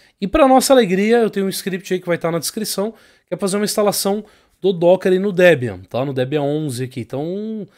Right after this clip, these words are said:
tem um passo a passo aí pra seguir. Então, a gente fez uma receita rapidamente. Eu vou executar o nosso script aqui pra fazer a instalação do Docker, tá? Rapidamente, ele já vai fazer a instalação, ó.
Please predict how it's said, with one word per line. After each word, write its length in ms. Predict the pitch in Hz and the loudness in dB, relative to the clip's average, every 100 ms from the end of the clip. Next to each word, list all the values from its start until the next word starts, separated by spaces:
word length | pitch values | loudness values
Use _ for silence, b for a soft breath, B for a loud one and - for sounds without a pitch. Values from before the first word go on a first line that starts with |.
| b | b
tem 100 | 151 | -4
um 120 | 208 | -2
passo 260 | 220 233 240 | 2 2 2
a 60 | |
passo 280 | - 190 190 | 2 2 2
aí 40 | 202 | -2
pra 140 | 196 | -2
seguir. 260 | - 208 123 | -4 -2 -2
Então, 200 | - 175 | -2 -6
a 40 | |
gente 100 | 170 | -6
fez 160 | 180 170 | -6 -4
uma 100 | 180 | 0
receita 440 | 175 - 170 156 | 0 -2 -4 -6
rapidamente. 680 | 156 175 190 196 233 - - b - _ - _ _ _ | -8 -6 -4 -4 -4 -10 -16 b -20 _ -20 _ _ _
Eu 80 | 165 | -8
vou 140 | 165 | -6
executar 640 | 165 175 - 147 160 160 202 _ _ _ _ _ _ _ _ _ _ _ _ _ _ | -4 -6 -6 -4 0 0 -2 _ _ _ _ _ _ _ _ _ _ _ _ _ _
o 60 | 139 | -8
nosso 420 | 135 - 165 165 _ _ _ _ _ 131 | -6 -6 -6 -8 _ _ _ _ _ -10
script 440 | - - 156 - | -6 -4 -4 -6
aqui 100 | 151 | -10
pra 80 | 139 | -6
fazer 160 | 160 | -6
a 40 | 156 | -4
instalação 420 | - 156 - 156 | -4 -4 -4 -8
do 100 | 165 | -6
Docker, 380 | 151 131 117 98 | -2 -2 -4 -10
tá? 260 | 135 196 _ _ - | -10 -10 _ _ -20
Rapidamente, 500 | - 156 139 160 - | -12 -10 -8 -8 -10
ele 80 | |
já 80 | 135 | -8
vai 140 | 127 127 | -8 -8
fazer 220 | 123 127 | -8 -8
a 20 | |
instalação, 460 | 127 117 113 202 202 | -8 -8 -6 -2 -2
ó. 140 | 110 | -4